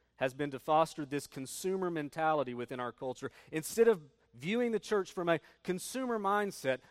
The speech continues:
I would argue that the Bible calls us to see our role not as a consumer, but as a provider. What is this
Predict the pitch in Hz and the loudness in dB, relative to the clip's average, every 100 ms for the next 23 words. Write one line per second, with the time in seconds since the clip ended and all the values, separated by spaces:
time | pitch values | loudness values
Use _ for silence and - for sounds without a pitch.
0 | - 160 208 220 190 196 185 156 156 156 | 4 6 8 6 6 6 4 0 0 0
1 | 143 180 214 202 - 202 226 220 156 147 | 6 8 8 2 0 2 4 4 2 -2
2 | 156 - 220 220 185 175 160 185 220 180 | -8 -6 -2 0 2 2 0 0 0 0
3 | 120 - _ - 151 220 240 202 185 175 | -2 -8 _ -4 4 6 6 4 0 -2
4 | 160 - 233 247 185 98 - _ _ _ | -8 -6 -2 0 -2 -4 -12 _ _ _
5 | _ _ _ _ _ - 156 156 - 147 | _ _ _ _ _ 4 4 4 -2 0
6 | 160 190 190 131 - - _ _ _ _ | 6 6 6 2 -10 -20 _ _ _ _
7 | _ _ _ _ _ _ _ _ _ _ | _ _ _ _ _ _ _ _ _ _
8 | _ _ _ _ _ _ _ - 202 240 | _ _ _ _ _ _ _ 4 4 6
9 | 233 214 - | 2 0 -2